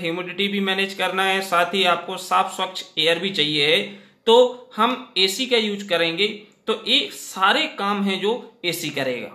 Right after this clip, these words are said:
तो air conditioning क्या होती है? यह एक process है which used to maintain certain temperature relative humidity and air purity conditions in given space। जिस space में हम यह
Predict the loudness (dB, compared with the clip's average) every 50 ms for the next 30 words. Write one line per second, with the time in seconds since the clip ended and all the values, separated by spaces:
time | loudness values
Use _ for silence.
0 | -18 _ _ _ _ _ _ _ _ _ _ _ _ _ _ _ _ _ _ _
1 | -8 -8 -2 2 4 6 6 6 4 4 2 2 2 2 0 0 0 -2 0 2
2 | 2 2 2 2 2 0 -2 -2 0 0 0 0 -2 -4 -4 -4 -2 -2 -2 0
3 | 2 2 2 2 -2 -8 -6 -4 -4 -2 -2 -4 -2 0 2 4 4 4 2 0
4 | -2 -4 -4 -4 -6 -6 -6 -4 -6 -8 -10 -10 -10 -8 -8 -4 -2 0 0 -2
5 | -2 -2 -2 -2 -2 -4 -6 -6 -2 2 2 2 2 2 2 2 2 2 2 2
6 | 0 0 0 -2 -6 -6 -4 -2 -2 -4 -4 -4 -10 -16 -18 -18 -16 -12 -8 -6
7 | -4 0 2 2 2 2 2 0 0 0 0 -4 -6 -6 -6 -8 -8 -6 -4 -4
8 | -4 -4 -8 -12 -18 -20 _ _ _ _ 0 0 0 0 0 -4 -10 -14 -8 -2
9 | 2 4 4 4 2 0 -2 -6 -6 -4 -2 -2 -4 -4 -6 -6 -6 -8 -8 -6
10 | -6 -4 -4 -4 -6 -6 -6 -6 -6 -6 -8 -6 -4 -4 -4 -2 -4 -4 -4 -2
11 | -2 -2 -2 -4 -6 -10 -18 _ _ _ _ _ -4 -4 -4 -4 -6 -6 -6 -6
12 | -8 -8 -12 -18 _ -18 -8 -4 -2 -2 -2 -4 -4 -6 -8 -6 -4 -2 -2 -2
13 | -2 -2 -6 -4 -2 0 2 2 2 0 -4 -8 -16 -20 _ _ _ -2 0 0
14 | 0 -2